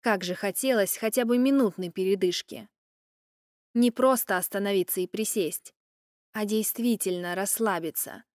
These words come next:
чтобы нервы перестали натягиваться, а страх перед будущим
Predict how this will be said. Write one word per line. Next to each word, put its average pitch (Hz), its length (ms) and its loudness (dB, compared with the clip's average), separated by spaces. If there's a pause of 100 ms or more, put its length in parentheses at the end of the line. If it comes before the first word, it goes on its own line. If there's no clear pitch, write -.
(320)
чтобы 294 360 -2
нервы 202 400 2
перестали 190 600 0
натягиваться, 180 880 -4 (400)
а 202 120 4
страх - 520 2
перед 190 280 4
будущим 190 720 -2